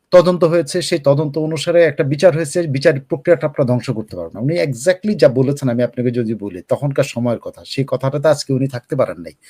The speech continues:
But পরিস্থিতিটা কিন্তু সেই জায়গা। আমি এই জন্য, দেখেন, আমি এই, এই ফুল স্টপ বলছিলেন কেন? সেই ফুল স্টপটা হয় নাই বলে যে পরিস্থিতি হওয়ার কথা বলছেন, সেই পরিস্থিতি এখন বাংলাদেশে বিদ্যমান। কিন্তু ওই ভদ্রলোক কিন্তু প্রেডিক্ট করছিলেন ঠিক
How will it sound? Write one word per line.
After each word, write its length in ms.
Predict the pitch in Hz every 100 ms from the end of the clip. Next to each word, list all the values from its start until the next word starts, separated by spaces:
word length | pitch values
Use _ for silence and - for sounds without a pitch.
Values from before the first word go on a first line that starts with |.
| _ -
But 120 | 151 147
পরিস্থিতিটা 480 | 220 220 220 214 190
কিন্তু 200 | 160 147
সেই 180 | 143 123
জায়গা। 180 | 104
আমি 120 | 107 139
এই 60 |
জন্য, 360 | 147 170 160 139 _ _ _ -
দেখেন, 220 | 127 147
আমি 160 | 135 135 127 - - _ _ -
এই, 220 | 139 147
এই 140 | 170 151
ফুল 240 | 143 208
স্টপ 280 | 240 - 226 - _ _ -
বলছিলেন 360 | 170 139 202 196
কেন? 240 | - 180 226 240 _ _ _ _ _
সেই 180 | - 175
ফুল 240 | 147 185 208
স্টপটা 320 | - 220 202
হয় 220 | 139 175
নাই 140 | 202
বলে 200 | 202 202
যে 120 | 196 180
পরিস্থিতি 380 | 190 147 202
হওয়ার 160 | 175 180
কথা 220 | 185 180
বলছেন, 200 | 175 156
সেই 180 | 180 180
পরিস্থিতি 400 | 151 147 160 147
এখন 120 | 147
বাংলাদেশে 380 | 143 127 127 -
বিদ্যমান। 360 | 127 113 98 87
কিন্তু 220 | 95 107 - _ _ _
ওই 60 | 147
ভদ্রলোক 340 | 165 175 180
কিন্তু 180 | 185 170
প্রেডিক্ট 260 | 160 160 143
করছিলেন 360 | 151 147 127
ঠিক 140 | 110